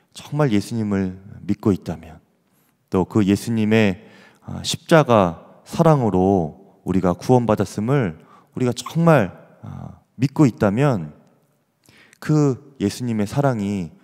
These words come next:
우리 안에 분명히, 아, 계십니다. 그분은, 아, 하나님의 영이시고요, 성령님이십니다. 그 성령님이 여러분에게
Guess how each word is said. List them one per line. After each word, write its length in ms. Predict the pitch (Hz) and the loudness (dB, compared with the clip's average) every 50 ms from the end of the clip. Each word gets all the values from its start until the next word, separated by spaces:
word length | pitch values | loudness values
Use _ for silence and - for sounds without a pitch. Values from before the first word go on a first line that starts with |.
| _ _ _ _ _ | _ _ _ _ _
우리 260 | - 92 101 107 101 | -10 -6 -2 0 2
안에 360 | 92 85 85 85 85 85 80 - | 2 2 0 -2 -4 -4 -6 -8
분명히, 680 | - - 147 165 165 151 135 113 104 110 104 87 80 - _ _ _ _ - | -6 -6 -2 0 0 0 0 0 -2 -4 -4 -6 -8 -10 _ _ _ _ -20
아, 220 | - - - - - | -20 -20 -20 -20 -10
계십니다. 640 | - 101 - - 101 92 82 80 71 - - - _ _ _ _ _ _ _ _ _ _ _ _ _ _ _ _ _ _ _ _ _ _ _ _ | -8 -8 -6 -4 -6 -6 -6 -12 -16 -18 -20 -20 _ _ _ _ _ _ _ _ _ _ _ _ _ _ _ _ _ _ _ _ _ _ _ _
그분은, 500 | - - 104 101 101 98 101 101 95 95 - - _ _ _ _ _ _ | -8 -4 -2 -2 0 0 0 -2 -4 -6 -10 -16 _ _ _ _ _ _
아, 360 | - - - - - _ _ _ _ _ _ | -20 -20 -20 -20 -20 _ _ _ _ _ _
하나님의 720 | - - 170 175 165 147 139 127 120 113 110 104 98 95 - _ _ _ _ _ _ | -6 -2 0 2 2 2 0 -2 -2 0 0 0 -2 -4 -10 _ _ _ _ _ _
영이시고요, 840 | - 87 90 98 101 98 - - - - 87 85 85 101 139 175 - - _ _ _ _ _ _ | -2 -2 0 0 -2 -2 -4 -6 -6 -4 -2 -2 -2 -2 -4 -6 -10 -14 _ _ _ _ _ _
성령님이십니다. 1600 | - - - 180 165 165 160 143 123 113 107 95 87 85 82 - _ _ _ _ 101 95 - 98 87 82 76 73 - - - _ _ _ _ _ _ _ _ _ _ _ _ _ _ _ _ _ _ _ _ _ _ | -10 -4 -2 -2 0 0 0 0 -2 -2 -4 -4 -6 -8 -12 -18 _ _ _ _ -6 -4 -4 -6 -6 -8 -12 -16 -20 -20 -20 _ _ _ _ _ _ _ _ _ _ _ _ _ _ _ _ _ _ _ _ _ _
그 100 | - 110 | -12 -10
성령님이 580 | - - 143 151 156 143 135 120 113 110 110 98 | -8 -6 -2 0 0 0 0 0 0 2 2 2
여러분에게 720 | 85 82 92 85 92 87 90 82 90 90 85 85 85 | 2 2 0 -2 -2 -4 -4 -2 -2 -2 -2 -4 -6